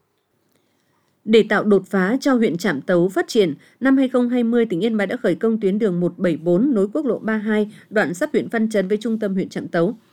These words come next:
Tuyến đường có chiều dài bốn mươi bảy ki-lô-mét, mặt đường đổ bê tông rộng năm mét, tổng vốn đầu tư bốn trăm ba mươi tám tỷ đồng và sẽ hoàn thành đi vào sử dụng vào đầu quý ba năm hai không hai ba. Tuyến đường này chạy qua xã Phình Hồ, Làng Nhì,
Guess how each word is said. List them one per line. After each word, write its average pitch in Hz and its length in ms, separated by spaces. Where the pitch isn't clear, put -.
Tuyến 233 180
đường 226 140
có 240 100
chiều 233 200
dài 185 220
bốn 180 240
mươi 269 80
bảy 202 240
ki-lô-mét, 220 520
mặt 214 100
đường 180 320
đổ 170 140
bê 202 240
tông 202 160
rộng 185 280
năm 190 160
mét, 247 160
tổng 185 160
vốn 180 160
đầu 208 140
tư 226 220
bốn 185 200
trăm 208 200
ba 196 80
mươi 190 80
tám 175 180
tỷ 185 140
đồng 175 220
và 208 80
sẽ 196 160
hoàn 226 180
thành 185 200
đi 220 80
vào 202 140
sử 175 200
dụng 175 260
vào 175 100
đầu 170 240
quý 180 140
ba 214 240
năm 208 160
hai 196 100
không 196 180
hai 190 120
ba. 185 280
Tuyến 247 160
đường 233 180
này 202 200
chạy 208 140
qua 254 160
xã - 180
Phình 202 240
Hồ, 180 380
Làng 190 300
Nhì, 175 280